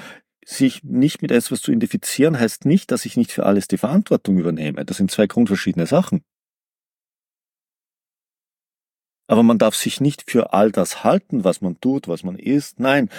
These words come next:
man muss sorgsam, achtsam umgehen. Aber man darf sich nicht damit verwechseln.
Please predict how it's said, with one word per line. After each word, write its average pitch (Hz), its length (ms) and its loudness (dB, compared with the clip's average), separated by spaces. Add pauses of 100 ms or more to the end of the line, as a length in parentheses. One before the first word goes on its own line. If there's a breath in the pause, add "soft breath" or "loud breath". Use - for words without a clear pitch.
(160 loud breath)
man 101 140 2
muss - 280 -2
sorgsam, 147 580 0 (100)
achtsam 139 760 0 (160)
umgehen. 160 600 2
Aber 104 180 2
man 110 180 2
darf 104 160 0
sich - 220 -12
nicht 127 280 -6 (140)
damit 104 240 0
verwechseln. 95 600 -4